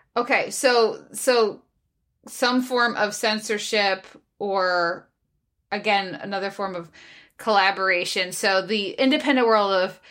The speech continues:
Azoken. Um, maybe the stu-, student council gets involved. I don't know. Somebody, they're forced to no longer be independent, or they're, that's, there's the threat of interference in their vision.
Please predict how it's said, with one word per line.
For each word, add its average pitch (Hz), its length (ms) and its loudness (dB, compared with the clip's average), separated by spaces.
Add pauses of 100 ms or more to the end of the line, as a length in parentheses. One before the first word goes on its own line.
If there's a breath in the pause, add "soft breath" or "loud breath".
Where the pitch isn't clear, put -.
(300 loud breath)
Azoken. 180 760 -2 (360 soft breath)
Um, 170 460 0 (880)
maybe 233 280 0
the 233 120 6
stu-, 226 360 -6 (100)
student 214 320 -4
council 214 280 -4
gets 220 140 -6
involved. 208 340 2
I 202 40 4
don't 214 100 2
know. 180 60 -2
Somebody, 214 800 4 (120)
they're 226 200 4
forced 233 920 2 (360 loud breath)
to 226 120 -4
no 220 220 4
longer 220 300 0
be 185 160 -2
independent, 175 720 -6
or 214 180 2
they're, 190 200 2
that's, 190 240 0
there's 196 220 -2
the 180 80 -12
threat - 600 -8 (380 loud breath)
of 185 140 -4
interference 190 1000 -4 (400 soft breath)
in 202 120 -6
their 190 160 -2
vision. 190 580 -10